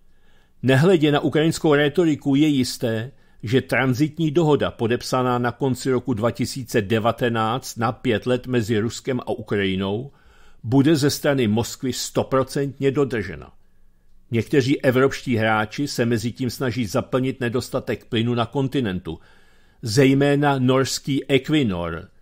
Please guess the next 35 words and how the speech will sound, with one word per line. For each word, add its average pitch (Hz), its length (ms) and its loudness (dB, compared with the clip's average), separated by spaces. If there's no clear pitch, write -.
dříve 117 420 0
známý 120 440 2
jako 120 300 0
Statoil, 85 880 -4
spolu 123 420 0
s - 120 -4
partnery 131 640 -2
obdržel 123 580 0
povolení 117 680 -2
ke 127 160 -2
zvýšení 135 720 -4
vývozu 120 480 0
plynu 131 340 0
do 147 120 0
Evropy 127 520 -2
z 107 140 -4
nordských 113 540 -4
polí 135 400 -2
Troll 95 480 -2
a - 200 -4
Oseberg. 113 640 0
Norská 120 440 2
vláda 139 360 2
schválila 123 560 0
zvýšení 127 540 -4
produkce 127 480 -4
plynu 120 340 -2
o 123 160 0
dvě 110 320 0
miliardy 120 580 2
metrů 113 360 -2
krychlových 117 640 -4
za 117 100 -4
fiskální 113 680 -4
rok, 92 280 -8